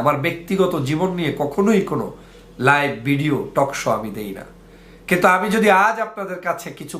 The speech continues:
কথা বলে না যাই, তাহলে সময়ের অবর্তমানে যখন একদিন আমি আপনাদের কাছ থেকে হারিয়ে যাব, তখন আপনারা আমার এই শব্দগুলো শুনতে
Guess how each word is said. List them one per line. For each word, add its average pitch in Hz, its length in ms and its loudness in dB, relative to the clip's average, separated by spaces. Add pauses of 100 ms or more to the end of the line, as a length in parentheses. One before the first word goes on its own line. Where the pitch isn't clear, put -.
কথা 143 180 -2 (100)
বলে 135 160 2 (120)
না 139 80 6 (160)
যাই, 117 180 0 (680)
তাহলে 127 280 2 (160)
সময়ের 143 520 2
অবর্তমানে 131 580 -2 (720)
যখন 143 300 2
একদিন 131 260 0 (100)
আমি 143 120 -2 (120)
আপনাদের 123 400 -4
কাছ 123 200 -2
থেকে 123 240 -6
হারিয়ে 135 320 2
যাব, 104 140 0 (680)
তখন 139 220 0 (100)
আপনারা 131 280 2 (100)
আমার 117 160 -4 (100)
এই 104 80 -10 (720)
শব্দগুলো 135 600 0 (220)
শুনতে 151 440 -4